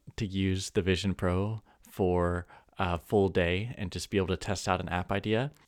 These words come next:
I was looking at the ticket, round trip ticket, hundred fifty bucks. I'm like, "Uh, maybe I have some person <laughs> that lives in San Francisco that I can, like, crash with,"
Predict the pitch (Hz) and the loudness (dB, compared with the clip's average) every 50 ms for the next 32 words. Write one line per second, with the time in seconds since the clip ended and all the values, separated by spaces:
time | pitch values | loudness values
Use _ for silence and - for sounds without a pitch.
0 | _ _ - - 107 101 101 92 101 104 98 - 120 110 104 101 - - 95 - | _ _ 0 2 4 4 4 4 2 0 0 2 2 2 2 2 2 -2 -8 -6
1 | - - 151 147 - 123 - - 120 113 110 113 117 113 - 135 131 - - 120 | -4 -4 -2 0 0 -2 -2 -2 0 2 2 2 0 0 -2 -4 -4 -4 -6 -2
2 | - 123 113 - 95 110 104 101 98 - 110 - 107 95 - 104 104 104 - - | 0 0 0 0 0 0 0 0 0 -2 -4 -4 -2 2 2 2 2 2 -2 -8
3 | - - - 90 92 90 92 85 - 90 - - 104 104 90 104 95 92 95 95 | -8 -8 -8 -8 -8 -8 -10 -10 -10 -10 -10 -6 -6 -4 -2 0 0 2 0 0
4 | - - 113 95 95 92 87 - - _ _ _ - 104 98 98 - - - 131 | -2 -2 -2 -2 -2 -2 -4 -8 -14 _ _ _ -4 -2 0 2 2 2 4 2
5 | 123 101 127 113 - 120 120 117 104 - 110 - - 110 107 107 98 101 104 - | 4 4 4 2 4 2 0 0 0 -2 -2 0 0 0 0 0 -2 -4 -4 -2
6 | - - 110 95 101 98 101 - - 104 101 95 95 92 87 101 95 - - - | 0 0 2 2 2 0 0 0 0 -2 0 -2 -2 -2 -2 -2 -2 -4 -2 0
7 | - 95 95 101 - - 117 110 110 | 2 2 2 0 0 -2 -2 -2 -2